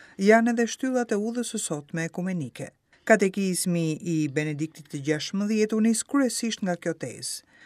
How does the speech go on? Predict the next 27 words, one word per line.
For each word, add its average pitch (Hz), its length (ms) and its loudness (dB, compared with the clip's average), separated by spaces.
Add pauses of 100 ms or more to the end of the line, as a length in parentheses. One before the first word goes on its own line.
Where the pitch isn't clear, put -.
Pikërisht 247 400 2
në 214 160 2
udhën 240 300 4
e - 20 0
Zanafillës 190 760 -2
që 175 200 0
hapën 185 400 -2 (100)
për 170 160 2
arsit 185 480 -4
në 170 80 -2
fe, 151 200 -2 (120)
pohoi 147 400 -4
me 139 160 -4
forcë 156 680 -4 (180)
Papa, 170 380 -2 (420)
të 208 100 4
krishterët 254 520 0
duhet 233 180 0
të 214 80 0
hedhin 214 400 0
themelin 190 560 -2
e 180 80 -4
palëkundshëm, 175 880 -2 (400)
mbi 175 160 2
të 151 160 0
cilin 170 320 -4
pastaj 175 580 -2